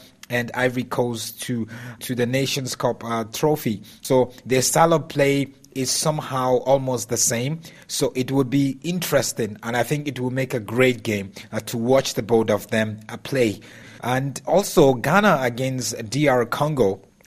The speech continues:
I feel it would be a very, uh, entertaining game.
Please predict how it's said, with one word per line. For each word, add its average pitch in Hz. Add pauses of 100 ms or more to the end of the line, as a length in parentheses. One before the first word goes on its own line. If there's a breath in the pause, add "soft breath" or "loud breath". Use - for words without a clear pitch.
I 139
feel 143
it 131
would 123
be 131
a 123
very, 131 (140)
uh, 120
entertaining 123
game. 110